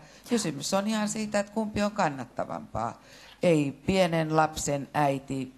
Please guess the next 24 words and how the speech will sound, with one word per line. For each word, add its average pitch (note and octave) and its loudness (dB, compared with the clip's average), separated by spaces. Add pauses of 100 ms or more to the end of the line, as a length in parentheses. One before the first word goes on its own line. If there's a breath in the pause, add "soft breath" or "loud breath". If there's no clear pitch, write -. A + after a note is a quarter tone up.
(140)
ikää C#3 0
kaksikymmentäviisi C3 -4
vuotta, A#2+ -2
kuulkaa, A#2+ -4
suunnittele, A#2+ -6
mitä A#2+ -6
se A2+ -8
saa A2+ -2
eläkettä A2+ -4
seitsemänkymppisenä. E2 -10 (320 loud breath)
Se G#3 0
miettii C#3 -4
sitä, F3 0
paljon E3+ 0
sillä E3+ -2
on E3 -2
ruokarahaa, D3+ 2 (240 loud breath)
ostaako D#3+ 2
se - -6
tampaksi D#3 0
ja C#3 0 (100)
hernesoppapurkin C#3+ -6
vai C#3 0 (280 loud breath)
sukkahousut. - -8